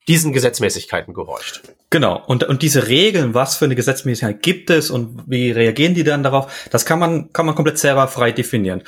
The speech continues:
Speaker 2: Das Wichtige ist nur, dass man es überhaupt an den Typ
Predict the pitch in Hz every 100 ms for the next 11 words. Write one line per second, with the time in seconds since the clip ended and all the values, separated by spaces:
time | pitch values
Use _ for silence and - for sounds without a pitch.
0 | - - 123 143 151 190 165 156 156 160
1 | 165 135 123 131 113 131 190 - 147 131
2 | 123 123 - 151